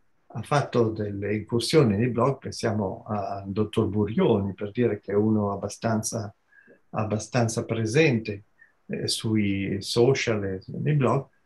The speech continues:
è stato prontamente zittito, perché lì dentro non vale, non valgono i criteri che possono valere in un'aula universitaria, un convegno, eccetera.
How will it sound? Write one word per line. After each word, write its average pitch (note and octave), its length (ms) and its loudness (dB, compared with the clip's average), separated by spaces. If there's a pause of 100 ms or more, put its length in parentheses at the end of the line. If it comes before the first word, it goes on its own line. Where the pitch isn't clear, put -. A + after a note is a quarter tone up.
(200)
è - 80 -4
stato B2+ 380 2
prontamente A2+ 680 4
zittito, - 760 -6 (220)
perché A2+ 640 2
lì F3 200 2
dentro G2 500 0
non C#3 240 6
vale, G#2 460 -4
non E3+ 160 6
valgono G2+ 340 2
i A#2 40 -2
criteri - 400 -4
che - 80 -12
possono G#2 280 0
valere G#2+ 540 2 (340)
in G#2+ 160 2
un'aula G#2+ 380 2
universitaria, G#2 1000 2
un G2 140 -2
convegno, G#2+ 760 -2
eccetera. - 500 -12